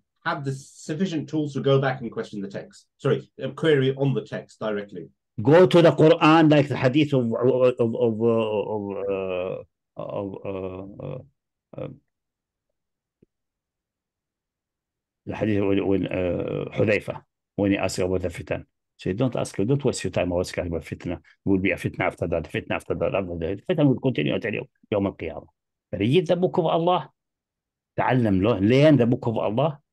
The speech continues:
Speaker 2: وَعْمَلْ بِمَا فِيهِ. And act, apply to, apply to it. Then you will be safe from the fitna. But do it.
Speaker 1: So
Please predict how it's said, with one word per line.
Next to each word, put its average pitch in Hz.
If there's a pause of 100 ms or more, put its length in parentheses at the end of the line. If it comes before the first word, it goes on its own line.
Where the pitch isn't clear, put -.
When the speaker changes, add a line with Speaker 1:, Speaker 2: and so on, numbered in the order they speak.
(120)
Speaker 2:
وَعْمَلْ 98
بِمَا 82
فِيهِ. - (140)
And 87
act, -
apply 90
to, - (340)
apply 82
to -
it. - (200)
Then 156
you 131
will 127
be 110
safe 104
from 80
the 69
fitna. - (1600)
But 90
do 143
it. - (2750)
Speaker 1:
So 214